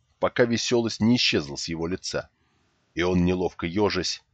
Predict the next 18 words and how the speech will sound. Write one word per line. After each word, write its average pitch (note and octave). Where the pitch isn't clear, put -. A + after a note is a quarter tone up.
не A2
придержал A#2+
своего G2+
мула, G#2+
пристроившись F2
за E2+
Певином F2+
с -
его F2+
знаменем. D2+
Беда A#2+
в -
том, E3+
что -
услышанное B2+
только B2+
что C3
название B2